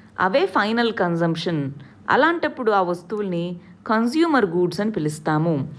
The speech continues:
వాటికి ఎగ్జాంపుల్స్‌గా ఫుడ్, అప్లయన్సెస్, క్లాతింగ్, ఆటోమొబైల్స్ వీటన్నిటినీ చెప్తాం.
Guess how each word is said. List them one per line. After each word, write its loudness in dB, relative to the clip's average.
వాటికి 4
ఎగ్జాంపుల్స్‌గా -2
ఫుడ్, 2
అప్లయన్సెస్, 0
క్లాతింగ్, 2
ఆటోమొబైల్స్ 2
వీటన్నిటినీ -2
చెప్తాం. -6